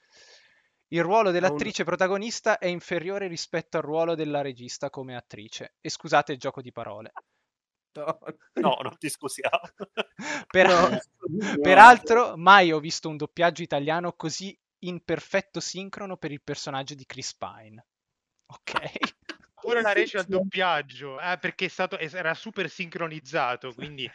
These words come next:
Speaker 1: <laughs>
Speaker 4: cioè, praticamente ha fatto il suo lavoro il doppiatore, quindi ha influito sul voto finale.
Speaker 1: Ah,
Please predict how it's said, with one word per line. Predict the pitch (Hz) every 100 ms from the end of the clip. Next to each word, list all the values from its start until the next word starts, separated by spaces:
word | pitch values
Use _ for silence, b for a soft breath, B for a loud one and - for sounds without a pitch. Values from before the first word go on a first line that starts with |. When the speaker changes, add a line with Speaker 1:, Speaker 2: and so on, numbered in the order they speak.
| -
Speaker 1:
<laughs> | 170 - - -
Speaker 4:
cioè, | - 180
praticamente | 160 170 185 180
ha |
fatto | 151 160 165
il | 151
suo | -
lavoro | 156 156 143 139
il | 131
doppiatore, | 131 123 143 135 127 113
quindi | - 139 127
ha | 120
influito | 120 - 131 131 120
sul | 123 117
voto | 113 117 117
finale. | - 117 104 104 B -
Speaker 1:
Ah, | 160